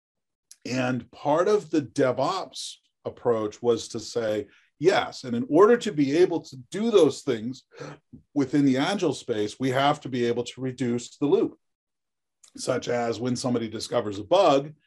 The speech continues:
how quickly can we describe it in such a way that a developer could start working on it? Such as,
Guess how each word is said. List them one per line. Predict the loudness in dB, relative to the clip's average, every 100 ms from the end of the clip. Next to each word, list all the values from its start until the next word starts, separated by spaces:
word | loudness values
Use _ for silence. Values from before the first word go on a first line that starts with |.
| _ _
how | -4 0
quickly | 0 0 -4
can | -2 -4
we | -4
describe | -6 -8 -6 -4 0
it | 0 -2
in | -8
such | -6 -4 -2
a |
way | 0 2
that | 2 0
a | -2
developer | -4 -2 -2 -6
could | -16
start | -6 -6 0
working | -2 0 -2
on | -2 -6 -12
it? | -20 _ _ _ _
Such | 2 2 2
as, | 2 4 4 2 -2 -6